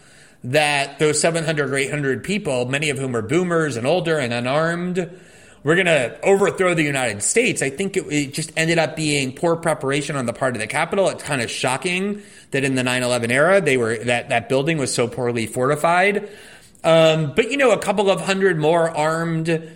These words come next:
police officers and they would never would have gotten in, or they would have been expelled immediately. And if you look at what has happened since,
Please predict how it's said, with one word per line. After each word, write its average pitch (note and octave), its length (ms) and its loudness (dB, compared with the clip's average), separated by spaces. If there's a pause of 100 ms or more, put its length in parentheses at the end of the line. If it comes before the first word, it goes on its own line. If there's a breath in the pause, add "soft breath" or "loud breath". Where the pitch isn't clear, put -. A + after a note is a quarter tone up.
(120)
police A3 340 2
officers F#3 520 0
and E3 120 0
they E3+ 80 2
would E3+ 120 -4
never F3 200 2
would F3+ 140 2
have E3 120 -4
gotten D#3 300 0
in, F3 300 0
or A#2+ 180 0
they C3+ 120 2
would D3+ 140 2
have D3+ 60 -2
been D#3 120 0
expelled D3+ 480 0
immediately. D3 640 0
And C#3+ 200 -2 (320 loud breath)
if C#3+ 160 0
you D3 120 2
look G3+ 200 2
at G#3+ 80 2
what E3+ 120 -2
has D#3 120 -2
happened D#3+ 380 -4
since, A3 760 -2